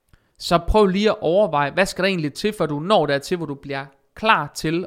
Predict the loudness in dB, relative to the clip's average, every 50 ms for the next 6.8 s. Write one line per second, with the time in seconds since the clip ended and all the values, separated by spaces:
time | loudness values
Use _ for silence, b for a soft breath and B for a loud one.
0 | -8 -10 -8 -8 -8 -8 -8 -4 -4 -2 -2 -4 -8 -8 -8 -8 -6 -4 -6 -6
1 | -6 -6 -8 -8 -8 -8 -10 -12 -18 _ _ _ _ _ -6 -6 -6 -8 _ -20
2 | -20 -20 -20 _ -8 -6 -4 -2 -2 -2 0 0 0 0 0 -2 -4 -2 -2 -4
3 | -4 -4 -6 -4 -2 -2 -2 -2 -2 -2 2 4 4 4 4 2 0 -2 -4 -4
4 | -4 -4 -4 -4 -4 -8 -8 -6 -6 -6 -8 -10 -14 -16 -18 -18 -20 _ _ _
5 | _ _ _ _ _ -10 -10 -8 -8 -10 -12 -12 -14 -14 -14 -14 -14 -16 B B
6 | B B B B B 0 2 4 4 4 4 6 4 4 2 0